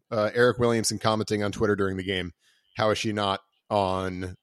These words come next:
uh, i-, i-, <laughs> in the women's national team roster for the upcoming World Cup? I mean, I guess there's a theoretical <laughs> chance, but not really. Those, uh, preliminary rosters are gonna be dropping pretty soon. Full rosters in early July. Uh, I think everybody understands that,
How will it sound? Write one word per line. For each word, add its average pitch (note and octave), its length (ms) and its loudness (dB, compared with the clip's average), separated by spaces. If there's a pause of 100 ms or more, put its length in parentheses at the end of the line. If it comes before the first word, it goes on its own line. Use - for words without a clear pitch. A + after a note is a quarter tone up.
(160)
uh, F#2+ 480 0
i-, G#2+ 380 -2
i-, A2+ 220 0
<laughs> G#2 80 0
in C3+ 100 0
the A2+ 80 0
women's G#2+ 280 0
national A#2 300 0
team G#2+ 180 -4
roster D3 480 4 (460)
for C#3 100 0
the C3 120 6
upcoming B2 300 2
World A#2 200 2
Cup? A2 240 -2
I G#2 100 -6
mean, G2 200 -6
I F#2+ 80 -2
guess F#2+ 180 -8
there's F#2+ 200 -12
a F#2+ 60 -12
theoretical F2+ 480 -8
<laughs> - 20 -16
chance, - 360 -6
but G2 140 -12 (160)
not B2+ 80 -4 (120)
really. A2+ 300 2 (440)
Those, A2 220 0
uh, G#2+ 140 -2
preliminary G#2 520 -4
rosters G2+ 340 -8
are G2+ 40 -16
gonna G#2 120 -10
be G#2 60 -8
dropping G#2 340 -4
pretty G#2+ 200 -10
soon. F3+ 380 4 (260)
Full B2+ 220 0
rosters A2 420 0
in G2+ 100 -4
early G2+ 220 -4
July. F#2 440 -2 (400)
Uh, F#2 260 -4
I G#2 60 -8
think G2 160 -8
everybody G2 320 -8
understands G2 580 -8
that, F#2+ 140 -8